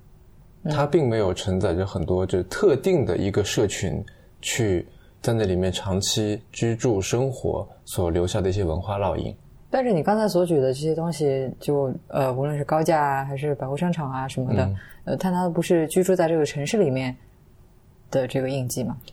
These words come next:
Speaker 2: 因为它在那里面是流动的。
Speaker 1: 嗯。
Speaker 2: 嗯，就它没有一个说人和空间之间长期磨合形成的这么一种关系。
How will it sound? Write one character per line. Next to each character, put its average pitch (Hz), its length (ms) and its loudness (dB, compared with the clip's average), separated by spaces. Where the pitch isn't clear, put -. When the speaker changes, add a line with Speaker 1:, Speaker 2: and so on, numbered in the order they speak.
Speaker 2:
因 147 120 0
为 151 80 2
它 151 120 -2
在 147 120 2
那 143 80 4
里 113 40 4
面 101 80 2
是 110 100 0
流 87 180 0
动 101 180 2
的。 90 60 -8
Speaker 1:
嗯。 135 280 -2
Speaker 2:
嗯， 92 180 -2
就 117 120 0
它 143 260 2
没 131 120 4
有 143 120 4
一 95 120 4
个 107 120 2
说 110 160 0
人 95 220 0
和 117 140 0
空 131 220 0
间 123 180 0
之 113 120 0
间 110 140 0
长 110 200 -4
期 117 140 -2
磨 92 300 2
合 80 260 -4
形 95 160 -4
成 95 100 -2
的 90 60 -2
这 90 80 -2
么 90 80 0
一 90 40 -4
种 85 140 -8
关 90 240 -6
系。 - 240 -12